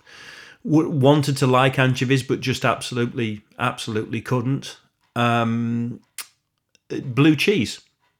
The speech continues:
Um, a, a ridiculous amount of time and effort, but put into liking Stilton. Um, one really wanted to like Stilton. Um, I think I wanted an excuse to drink more port,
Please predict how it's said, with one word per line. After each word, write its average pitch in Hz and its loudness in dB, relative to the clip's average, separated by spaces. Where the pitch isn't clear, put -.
Um, 113 -4
a, - -10
a 131 -2
ridiculous 139 0
amount 123 0
of 113 -6
time 135 0
and 123 0
effort, 127 -4
but 135 0
put - -4
into 127 -2
liking 123 -4
Stilton. 120 -4
Um, 135 4
one 156 6
really 139 6
wanted 147 4
to - -2
like 147 0
Stilton. 156 0
Um, 135 2
I - -4
think 226 0
I 220 4
wanted 202 2
an 156 2
excuse 139 2
to 151 -10
drink 127 -2
more 131 -2
port, 98 -2